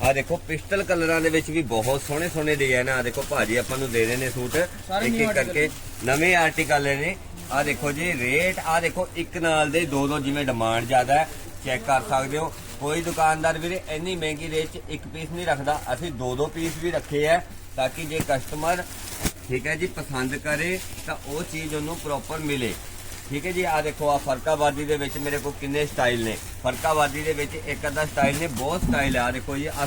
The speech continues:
Speaker 1: ਸਾਰੇ ਫਰਕਾਬਾਦੀ ਦੇ ਦੁਪੱਟੇ ਅਲੱਗ ਪੈਕ ਹੈ ਜੀ, ਸੂਟ ਅਲੱਗ ਪੈਕ ਹੈ।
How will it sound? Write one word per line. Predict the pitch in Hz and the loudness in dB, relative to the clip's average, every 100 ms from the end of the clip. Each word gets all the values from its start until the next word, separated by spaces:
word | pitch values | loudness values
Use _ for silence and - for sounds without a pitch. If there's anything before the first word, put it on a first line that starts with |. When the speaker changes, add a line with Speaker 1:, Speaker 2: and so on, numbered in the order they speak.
| 143 | -2
Speaker 1:
ਸਾਰੇ | 139 143 | -2 -2
ਫਰਕਾਬਾਦੀ | 135 120 147 131 131 131 | -4 -4 -4 0 0 0
ਦੇ | 131 151 | -2 -2
ਦੁਪੱਟੇ | 127 120 120 160 | -2 -4 -2 -2
ਅਲੱਗ | 139 131 139 - | 0 0 0 -2
ਪੈਕ | 143 143 | -2 -2
ਹੈ | |
ਜੀ, | 139 131 | -6 -6
ਸੂਟ | 139 139 139 | -8 -6 -4
ਅਲੱਗ | 127 139 | -2 -4
ਪੈਕ | 143 143 131 | -4 -2 -2
ਹੈ। | 151 | -2